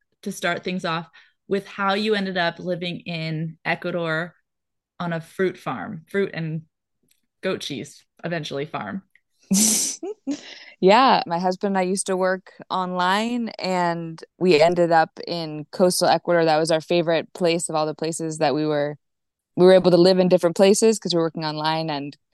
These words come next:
Speaker 2: this little town in coastal Ecuador was our favorite. So when we bought a f-, little piece of land, that's when we sort of started to get our hands dirty and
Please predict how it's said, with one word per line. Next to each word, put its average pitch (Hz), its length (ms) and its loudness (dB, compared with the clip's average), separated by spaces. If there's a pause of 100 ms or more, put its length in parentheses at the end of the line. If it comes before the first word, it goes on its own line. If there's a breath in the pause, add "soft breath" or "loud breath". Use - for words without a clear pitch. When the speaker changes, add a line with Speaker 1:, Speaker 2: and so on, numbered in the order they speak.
(340)
Speaker 2:
this 175 200 4
little 175 220 4
town 160 320 2
in 151 100 -4
coastal 160 300 0
Ecuador 156 400 -2
was 143 300 -4
our 156 120 -2
favorite. 156 560 2 (640)
So 165 600 0
when 165 240 -4
we 165 80 2
bought 165 340 4 (300)
a 180 40 -4
f-, - 200 -6
little 175 260 2
piece 196 240 0
of 165 140 -2
land, 165 560 0 (340)
that's 165 220 6
when 165 100 6
we 160 100 8
sort 160 360 2
of 156 100 0
started 165 320 4
to 165 80 0
get 156 300 4 (560)
our 160 140 4
hands 175 420 -4
dirty 165 520 0
and 151 300 -10